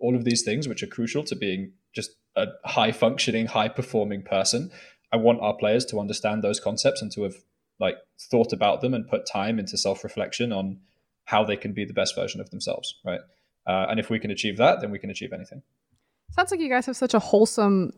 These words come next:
Speaker 2: internal culture. And I think the fans can feel that, 'cause it feels like anytime we do get one of the Mad Lions on screen, they're just, like, instantly lovable. And <laughs> did you guys, like,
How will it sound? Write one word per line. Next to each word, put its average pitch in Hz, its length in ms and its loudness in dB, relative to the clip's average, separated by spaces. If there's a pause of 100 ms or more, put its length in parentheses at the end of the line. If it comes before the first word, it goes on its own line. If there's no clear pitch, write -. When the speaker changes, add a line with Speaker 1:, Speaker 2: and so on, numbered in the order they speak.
Speaker 2:
internal 208 480 6
culture. 180 460 2
And 156 80 4
I 185 80 4
think 220 360 2
the 196 160 6
fans 262 600 4
can 202 160 2
feel 180 220 2
that, 160 120 2
'cause - 120 -6
it 143 60 -4
feels 220 140 2
like 208 80 0
anytime 202 360 2
we 196 100 2
do 202 200 2
get 196 240 4
one 202 120 2
of 190 80 4
the 185 40 4
Mad 175 280 4
Lions 170 360 2
on 160 160 2
screen, 208 640 2
they're 185 220 4
just, 185 160 2
like, 180 260 2
instantly 180 460 0
lovable. 175 720 2 (920)
And 190 360 2 (340)
<laughs> - 540 -12
did 247 200 2
you 254 100 -2
guys, 285 260 6
like, 254 200 4